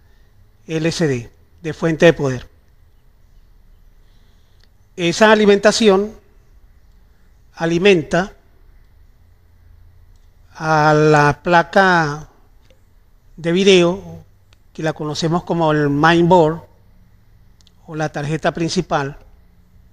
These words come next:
de video. Y aquí llegan las alimentaciones. Lógicamente que estos son puntos de medición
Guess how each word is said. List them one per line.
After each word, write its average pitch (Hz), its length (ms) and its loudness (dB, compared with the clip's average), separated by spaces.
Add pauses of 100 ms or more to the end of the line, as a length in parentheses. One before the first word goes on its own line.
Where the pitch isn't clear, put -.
(680)
de 156 200 -8
video. 160 440 0 (840)
Y 185 120 -4
aquí 202 280 2
llegan 196 260 4
las 190 100 4
alimentaciones. 175 840 2
Lógicamente 180 640 2
que 165 100 0
estos 170 200 -4
son 185 200 0
puntos 196 640 -10
de 165 100 0
medición 165 720 0